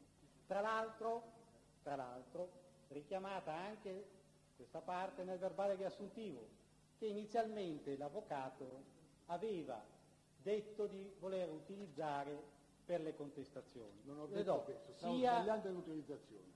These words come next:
Speaker 1: sia il verbale riassuntivo sia la trascrizione. Aggiungo che ogni qualvolta,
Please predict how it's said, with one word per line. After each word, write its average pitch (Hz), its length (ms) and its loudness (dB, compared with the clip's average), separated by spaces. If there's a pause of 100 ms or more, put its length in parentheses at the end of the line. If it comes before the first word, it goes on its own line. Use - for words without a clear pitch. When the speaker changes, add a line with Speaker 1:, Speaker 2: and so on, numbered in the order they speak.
(140)
Speaker 1:
sia 208 380 4 (160)
il 143 420 0 (120)
verbale 156 380 4
riassuntivo 208 880 0 (120)
sia 196 320 4
la 170 80 2
trascrizione. 175 600 -2 (180)
Aggiungo 131 680 -2 (800)
che - 240 -10
ogni 269 340 4
qualvolta, 151 680 0